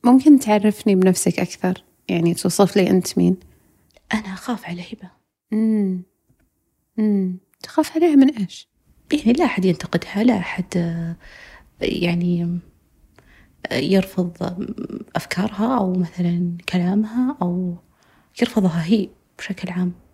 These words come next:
Speaker 1: وش بيصير لو أحد انتقدها أو رفض فكرة من أفكارها؟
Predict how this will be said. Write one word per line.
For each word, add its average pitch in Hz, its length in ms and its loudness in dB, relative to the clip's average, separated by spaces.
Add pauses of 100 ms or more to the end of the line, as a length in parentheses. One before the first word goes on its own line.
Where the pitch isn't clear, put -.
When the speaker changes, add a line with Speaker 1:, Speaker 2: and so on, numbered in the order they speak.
(240)
Speaker 1:
وش 359 240 6
بيصير 202 520 0
لو 214 180 4
أحد 208 320 -2
انتقدها 196 640 -2 (420)
أو 214 100 4
رفض 202 320 0 (840)
فكرة 208 360 0
من 202 140 0
أفكارها؟ 202 500 -2